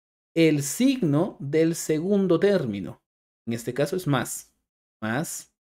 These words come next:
y coloco la raíz cuadrada de treinta y seis, que es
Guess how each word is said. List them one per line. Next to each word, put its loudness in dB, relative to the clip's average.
y -2
coloco 4
la 4
raíz 4
cuadrada 4
de 2
treinta 0
y 0
seis, -2
que -4
es -8